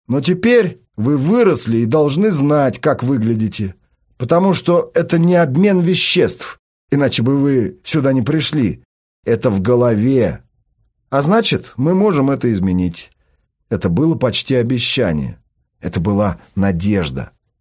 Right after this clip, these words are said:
И Таня заговорила, стараясь донести свою беду.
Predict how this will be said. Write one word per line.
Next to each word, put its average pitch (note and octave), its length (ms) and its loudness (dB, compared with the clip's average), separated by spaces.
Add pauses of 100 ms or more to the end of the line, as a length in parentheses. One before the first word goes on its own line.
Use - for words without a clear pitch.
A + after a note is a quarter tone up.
(120)
И B2+ 80 -2
Таня D#3+ 340 0
заговорила, B2+ 680 0
стараясь G2+ 480 -2
донести G2+ 440 -2
свою F#2+ 320 -2
беду. F#2 400 -4